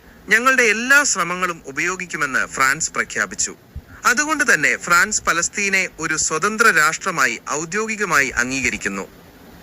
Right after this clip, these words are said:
ഇസ്രായേൽ ജനതയുടെ അവകാശങ്ങളെ ഈ അംഗീകാരം ഒരു തരത്തിലും ദുർബലപ്പെടുത്തുന്നില്ലെന്നും ഇസ്രായേലിന്റെ സുരക്ഷയ്ക്ക് ഫ്രാൻസ് എന്നും പ്രതിജ്ഞാബദ്ധമായിരിക്കുമെന്നും പ്രസ്താവനയിൽ പറയുന്നു.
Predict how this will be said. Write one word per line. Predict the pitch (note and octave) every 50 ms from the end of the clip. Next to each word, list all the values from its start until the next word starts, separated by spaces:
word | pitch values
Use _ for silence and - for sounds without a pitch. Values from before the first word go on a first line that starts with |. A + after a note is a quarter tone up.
| - - - - -
ഇസ്രായേൽ | G#3+ A3 - C4+ C4+ C#4 D4 D#4 D#4+ D#4
ജനതയുടെ | C4+ A#3+ B3 A#3 A3 G#3 G#3 G3+ G3 F#3+ F#3+ F3 -
അവകാശങ്ങളെ | C#3+ D3 D3+ D#3 F3 F#3 F#3+ F#3+ - F#3 F3 E3 D3+ B2+ A2 - _ - -
ഈ | A3 C4+ C#4+
അംഗീകാരം | C4 B3 A#3 A3+ A3 G3+ G3+ G3 F#3+ F#3+ F3+ - - C#3+
ഒരു | D#3 F3+ A#3
തരത്തിലും | A#3 A#3+ A3+ A3 G#3+ G#3+ G3 G3 F#3 E3+ D3+
ദുർബലപ്പെടുത്തുന്നില്ലെന്നും | D3+ D3+ D3+ D#3 F#3+ G#3 G#3 - F#3+ E3 D#3 - E3 D3 A#2 G#2 G#2 G2+ G2+ G2+ G2+ - - - - - - -
ഇസ്രായേലിന്റെ | G#3+ G#3 - B3+ C4 C4+ C#4+ C#4+ C#4 C#4 C4 B3
സുരക്ഷയ്ക്ക് | A3+ - E3+ E3 F3 E3+ - F3+ E3+ F3 D#3+
ഫ്രാൻസ് | - - D#3+ D#3+ E3 F#3 G#3+ G#3 - - -
എന്നും | D#3 D#3 D#3 D3 C#3+ B2+ - -
പ്രതിജ്ഞാബദ്ധമായിരിക്കുമെന്നും | D#3 D#3 D#3 F3 E3+ F3 G3+ G#3+ G#3+ G3 G#3 G3+ F3 G3+ G3+ F#3 D#3+ D#3 D3+ D3 - C#3+ C3 A2 A2 A2 G#2+ -
പ്രസ്താവനയിൽ | - C3+ C3 - D#3+ C#3+ C#3 B2+ A#2 G#2+ G#2 G2 F2+ -
പറയുന്നു. | F#2+ F#2 F#2 F#2 F#2 F#2+ F#2+